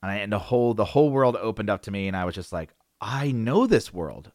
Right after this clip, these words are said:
This was so intrinsic to me. And it was almost like I sh-, I'm like, I was kinda kicking myself 'cause I'm like, "I should have done this a long time ago." And it's funny 'cause that eleven thousand dollars that I just mentioned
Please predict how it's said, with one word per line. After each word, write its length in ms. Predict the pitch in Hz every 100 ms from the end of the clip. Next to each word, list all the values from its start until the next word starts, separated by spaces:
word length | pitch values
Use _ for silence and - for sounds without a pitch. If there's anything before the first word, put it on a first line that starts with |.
| _
This 200 | - 135
was 120 | 175 147
so 560 | - - 156 165 165
intrinsic 600 | 160 143 - 180 165 156
to 100 | -
me. 320 | 120 113 104 - _ _ _ _ _ _ _ _ _ _ -
And 100 | 135
it 60 |
was 140 | 139 147
almost 340 | 170 175 160
like 220 | 160 143
I 300 | 139 135 135 -
sh-, 200 | - -
I'm 140 | 98 127
like, 180 | 123
I 100 | 120
was 180 | 131 123
kinda 240 | - 147 135
kicking 260 | 170 185
myself 340 | 135 120 120 107
'cause 120 | 113
I'm 100 | 110
like, 120 | 110
"I 40 |
should 160 | 107 139
have 160 | 127 113
done 200 | 117 113
this 340 | 104 - -
a 80 | 92
long 220 | 107 104
time 200 | 98 131
ago." 220 | 107 113
And 80 | 104
it's 140 | 104 -
funny 260 | 170 160
'cause 240 | - 117 - _ _ -
that 100 | 135
eleven 400 | 131 139 135 123
thousand 280 | 120 107
dollars 480 | 117 117 113 104 95
that 80 | 101
I 100 | 95
just 260 | 90 98 98
mentioned 600 | 117 127 107 95 92